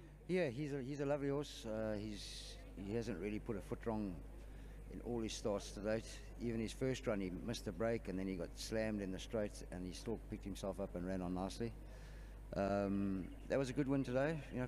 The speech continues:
first run out the maidens, taking on the, on the hard knockers. Um, I think there's still a lot of improvement still to come from this horse.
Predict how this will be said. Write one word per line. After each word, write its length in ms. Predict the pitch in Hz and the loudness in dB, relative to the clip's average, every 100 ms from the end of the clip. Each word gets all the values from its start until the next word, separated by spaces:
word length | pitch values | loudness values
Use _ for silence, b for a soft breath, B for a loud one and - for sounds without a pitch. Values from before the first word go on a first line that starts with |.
| - | 0
first 200 | 127 120 | 0 2
run 120 | 117 | 2
out 160 | 113 110 | 2 2
the 60 | |
maidens, 480 | 110 110 107 110 101 | 2 4 2 0 0
taking 260 | 117 104 110 | 0 0 0
on 140 | 101 | 0
the, 140 | 98 95 - B B - | 0 -2 -6 B B -4
on 100 | 104 | 0
the 100 | 110 | 2
hard 220 | 95 110 101 | 4 4 4
knockers. 520 | 110 - 127 117 - B B B B B B - | 2 2 0 0 -6 B B B B B B -4
Um, 520 | 82 90 90 90 87 82 - - 85 | -2 0 0 0 -2 -4 -10 -8 -4
I 40 | |
think 180 | 92 104 | -2 0
there's 160 | 104 | -2
still 360 | - 120 107 101 - - - | 0 2 2 0 -4 -10 -6
a 40 | 95 | 0
lot 160 | 104 | 2
of 100 | 113 | 4
improvement 500 | 107 101 127 113 113 | 2 2 2 2 2
still 160 | - 113 | 0 -4
to 120 | - | -2
come 200 | - 120 | 0 2
from 160 | 104 110 | 2 0
this 140 | 110 | 0
horse. 340 | 120 123 - | 0 -2 -6